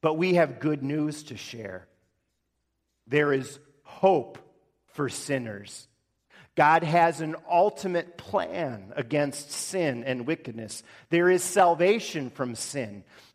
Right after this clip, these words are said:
And in its place, in sin's place, God is growing something beautiful. He's growing his church and his kingdom around the world and right here. And he's growing something beautiful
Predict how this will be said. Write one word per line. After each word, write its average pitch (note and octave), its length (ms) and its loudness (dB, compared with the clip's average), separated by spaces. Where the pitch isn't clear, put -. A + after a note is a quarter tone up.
And C#3 160 0
in D#3+ 140 0
its F#3+ 240 -2
place, B2 520 -2
in C3+ 160 -4
sin's E3 400 -6
place, A#2 400 -4
God B2+ 440 2
is A2+ 220 -4
growing A#2+ 560 -2
something A2+ 720 -8
beautiful. G#2 640 -10
He's A2 320 -10
growing C#3 540 0
his A2+ 220 -8
church F3 500 -2
and C3 200 -8
his G#2+ 240 -12
kingdom E3+ 540 -4
around C#3 420 0
the B2+ 80 -4
world D3 480 0
and A#2+ 240 -6
right A2+ 260 0
here. D#3+ 520 -6
And A#2+ 240 -4
he's A2+ 240 -12
growing B2+ 440 -2
something A#2+ 480 -10
beautiful A2+ 680 -8